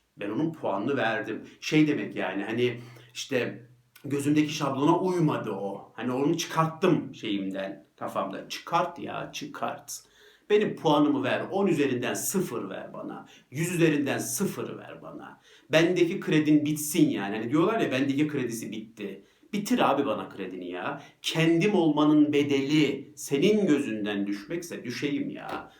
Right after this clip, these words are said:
Puan kaybetmekse kaybedeyim. Ben puan korumakla uğraşamam. Sürekli reytingimi artırmakla uğraşamam. Sahte, yapay, yalan bir dünyada yaşayamam. Ben buyum. Benim puanım düşecekse düşecek.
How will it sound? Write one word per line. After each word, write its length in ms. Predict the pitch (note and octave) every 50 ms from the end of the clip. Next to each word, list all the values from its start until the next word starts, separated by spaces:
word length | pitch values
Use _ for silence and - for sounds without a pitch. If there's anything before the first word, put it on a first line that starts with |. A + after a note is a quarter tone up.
| _ _ -
Puan 340 | - - D#3+ D#3+ E3 E3 -
kaybetmekse 760 | C#3 C3+ C3 B2+ B2+ B2 - C3 D3+ D#3+ D#3 - - - -
kaybedeyim. 800 | - A#2+ A#2 A#2+ A#2 G#2+ G#2 G2+ G#2 G#2 A#2+ C3 G#2 - - - - - - _ _ -
Ben 320 | C3+ C#3 C3 C3+ C3+ - -
puan 400 | - C#3+ C#3+ D3 D#3 E3 D#3+ D#3+
korumakla 640 | - C3+ C3+ C3+ C#3 C#3 C3+ B2+ C3 B2+ A#2+ G#2+
uğraşamam. 680 | G#2+ G#2 G2 G2+ - C#3 D#3 E3+ - - - - - - _ _ - - - - _ _
Sürekli 480 | - - - C4+ C#4+ A#3+ - G3+ F3 E3
reytingimi 520 | E3 E3 D#3+ - - E3+ D#3+ D3+ D3+ D3
artırmakla 640 | C3+ C3 C3 - - C#3 B2+ B2+ B2+ B2+ - A#2 G#2
uğraşamam. 720 | G2+ G2+ - - - - - - - - F2+ - - - - - _ _ -
Sahte, 500 | - - - C3+ C3+ - - - E3 D#3+
yapay, 640 | D3 C3 B2 B2 A#2+ - - - D3 D3 C3 B2 -
yalan 420 | B2+ A#2 B2+ C3+ C#3+ C#3+ C#3 C3+ C3+
bir 140 | C3+ B2
dünyada 480 | B2+ C3 B2 B2 A#2+ A#2 A2 A2 G#2+ A2
yaşayamam. 640 | G#2 G2 F#2+ - - - C#3+ - - - G#2 G2+ G2+
Ben 260 | G#2 G#2 G2 F#2+ G2+
buyum. 360 | D3 D#3+ E3 - - - - - - _ _ _ - - _ _ _ _ _ _ _ -
Benim 540 | C3 C3+ C3+ C#3+ C#3 C3+ - - - - - - -
puanım 360 | - C#3+ B2+ A#2 A2 G#2 G2+
düşecekse 480 | G2+ - - - - - - - E3 D#3+
düşecek. 760 | D#3 - C#3 C3+ C3 - - - - - - - - -